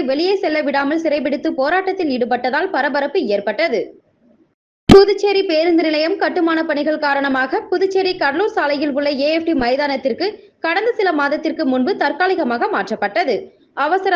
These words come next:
அவசரமாக பேருந்து நிலையம் இடமாற்றம் செய்யப்பட்டதால் போதிய வசதிகள் ஏதும் சரியாக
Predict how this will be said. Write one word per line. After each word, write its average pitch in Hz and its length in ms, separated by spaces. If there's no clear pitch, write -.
அவசரமாக 294 600
பேருந்து 294 340
நிலையம் 277 380
இடமாற்றம் 294 480
செய்யப்பட்டதால் 240 600
போதிய 370 300
வசதிகள் 277 400
ஏதும் 349 260
சரியாக 294 380